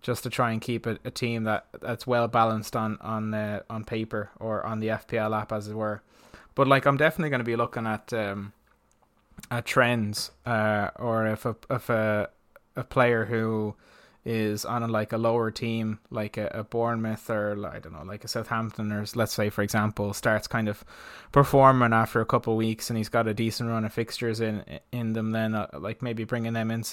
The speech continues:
into the side. And, like, i-, it's all about kind of keeping it fresh and up to date.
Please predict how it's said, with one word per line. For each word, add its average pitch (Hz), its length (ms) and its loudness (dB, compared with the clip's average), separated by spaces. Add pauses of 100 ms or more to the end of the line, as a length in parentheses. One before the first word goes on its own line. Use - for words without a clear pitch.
into 127 200 -4
the 113 100 -4
side. 117 400 2
And, 107 140 -4 (640)
like, 113 300 -2 (420)
i-, - 120 -2
it's 131 200 0
all 147 180 10
about 123 340 6
kind 117 220 2
of 107 200 -4
keeping 127 340 2
it 110 160 2 (800)
fresh 123 440 2
and 117 200 -4 (920)
up 135 180 2
to 127 100 2
date. 117 480 2